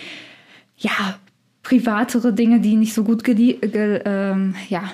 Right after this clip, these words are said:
gelaufen sind. Und, ähm, ja, hab da so ein bisschen, ähm, meine Motivation so ein bisschen für diese Dinge ver-, beziehungsweise mein Fokus war einfach auf anderen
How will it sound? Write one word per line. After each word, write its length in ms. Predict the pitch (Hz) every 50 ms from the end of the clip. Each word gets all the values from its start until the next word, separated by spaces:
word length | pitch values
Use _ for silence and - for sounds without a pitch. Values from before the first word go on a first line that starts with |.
| - - -
gelaufen 540 | - 214 202 185 185 240 240 247 240 233 226
sind. 440 | 233 214 226 240 254 254 262 - -
Und, 520 | - - 196 196 202 202 202 196 - - -
ähm, 600 | 190 185 180 180 175 185 185 185 185 185 185 185 - - _ _ _ _ _ _ _ _ _ _ -
ja, 260 | 175 170 165 175 185 - 269 202
hab 160 | 220 220 -
da 100 | 214 202
so 80 | 190 202
ein 100 | 208 190
bisschen, 640 | 202 196 196 - 214 202 196 196 202 202 202 - - -
ähm, 600 | 226 208 202 190 185 190 185 185 180 180 185 185 - - -
meine 220 | 202 190 202 202
Motivation 800 | 202 190 190 - 196 175 190 185 185 - - 196 190 208 220 214
so 100 | 190 185
ein 120 | 185 185
bisschen 400 | 180 185 190 - - 185 185 190
für 160 | 185 - 202 190
diese 280 | 175 190 185 185 190
Dinge 280 | 180 190 190 190 185 190
ver-, 140 | - - 175
beziehungsweise 800 | 175 190 202 - - 247 240 233 226 - 190 190 185 190 190 180 - - - - _ _
mein 140 | - 202 196
Fokus 440 | - 214 202 - - 208 - - -
war 80 | 160
einfach 340 | 160 170 175 - 185 185 -
auf 320 | - 165 196 - - - - _ _ _ _ -
anderen 580 | 185 175 170 170 165 175 170 170 170 175 170